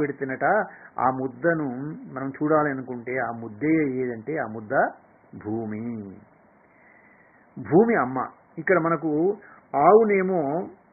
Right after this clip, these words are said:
మనము భూమాతగా దృష్టిలో పెట్టుకొని ఆలోచించాలి, ఎద్దునేమో ధర్మానికి స్వరూపంగా ఆలోచన పెట్టుకోవాలి. ఈ రెండు విషయాలను ఇక్కడ పరీక్షితు ముందర మనకు విషయం స్పష్టం అవుతుంది మనకు.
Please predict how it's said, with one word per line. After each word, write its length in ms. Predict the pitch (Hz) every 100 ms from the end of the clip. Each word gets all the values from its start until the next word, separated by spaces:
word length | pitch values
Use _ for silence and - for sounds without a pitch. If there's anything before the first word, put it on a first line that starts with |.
| _ _ _ _
మనము 540 | 147 160 160 151 175 190 - - 120
భూమాతగా 540 | 170 180 180 175 165 - - - _ _ _ _ _ _ 147
దృష్టిలో 280 | 147 - 147
పెట్టుకొని 300 | 143 143 139
ఆలోచించాలి, 680 | 131 127 120 127 123 185 - - - _ _ _ 131
ఎద్దునేమో 640 | 170 160 240 214 175 143 165
ధర్మానికి 640 | 123 139 180 214 220 202
స్వరూపంగా 540 | 185 160 147 143 135
ఆలోచన 480 | 123 117 143 135 127
పెట్టుకోవాలి. 480 | 107 101 113 90 - - 156
ఈ 40 |
రెండు 240 | 156 185
విషయాలను 540 | 208 180 170 160 160 165
ఇక్కడ 140 | 156
పరీక్షితు 460 | 151 139 151 143 147
ముందర 200 | 135 143
మనకు 520 | 143 135 135 139 135 - - - 123
విషయం 240 | - 139
స్పష్టం 360 | 139 117 - 127
అవుతుంది 520 | 127 - 123 120 110
మనకు. 260 | 101 -